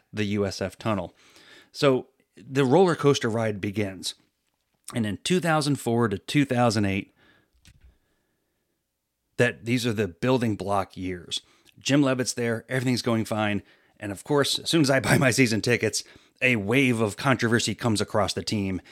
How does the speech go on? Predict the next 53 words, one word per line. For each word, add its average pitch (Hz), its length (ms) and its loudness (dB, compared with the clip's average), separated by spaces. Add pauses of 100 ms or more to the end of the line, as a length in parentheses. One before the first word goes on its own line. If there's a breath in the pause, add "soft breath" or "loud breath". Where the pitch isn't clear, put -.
(160 loud breath)
and 104 360 0
the, 98 260 -2 (240)
the 107 260 -8 (220)
accusations 117 720 0
against 113 380 0
Coach 110 280 0
Leavitt 101 320 2
and 104 320 0
bullying 107 500 0
the 98 60 0
players 104 540 -4
and 92 120 -10
wh-, 107 420 -10
whatever 107 280 0
else 104 140 -2
the 104 100 -4
accusations 95 500 -4
were 98 100 2
at 95 60 -2
the 92 60 -6
time 98 320 -2 (320 loud breath)
takes 135 220 -2
Jim 117 200 2
Leavitt 110 200 2
out 101 100 4
of 95 60 -2
the 95 80 -2
equation. 90 480 -6 (300 loud breath)
And 107 120 -6
off 139 200 0
we 127 80 -2
go 117 240 0
into 120 220 -2
what 113 180 0
would 101 220 -6
be 110 120 0
known 113 260 2
as 101 120 -2
the 110 100 -4
new 131 220 4
coaching 143 420 0
carousel 110 500 2
at 101 120 -6
U 104 160 0
S 92 160 -4
F, 98 220 -4 (340 loud breath)
where 113 160 -4
now 120 200 2
we 110 100 0
bring 107 200 0
in 98 220 0 (240 loud breath)
Skip - 400 0
Holtz, - 500 -4